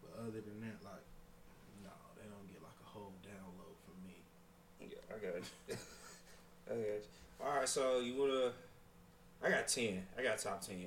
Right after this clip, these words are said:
Speaker 2: 'Cause,
Speaker 1: You got top ten, so
Speaker 2: 'cause,
Speaker 1: we gonna go
Speaker 2: like,
Speaker 1: straight into it.
Speaker 2: yeah, 'cause, uh, I haven't seen you in a while, <laughs> so.
Speaker 1: Yeah, so go ahead with your top ten. I only got five,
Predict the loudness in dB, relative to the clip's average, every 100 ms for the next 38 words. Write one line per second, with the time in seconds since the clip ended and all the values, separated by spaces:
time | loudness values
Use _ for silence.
0 | -6 6 6 6 2 0 0 0 -2 -4
1 | 8 10 12 10 10 8 4 2 2 0
2 | 2 2 2 0 6 10 10 8 4 6
3 | 6 6 4 -2 -16 -20 -20 -20 -6 -2
4 | 2 2 2 2 4 2 2 4 4 6
5 | 6 8 8 6 2 2 4 4 6 6
6 | 6 4 -2 0 0 4 4 6 4 2
7 | 4 4 2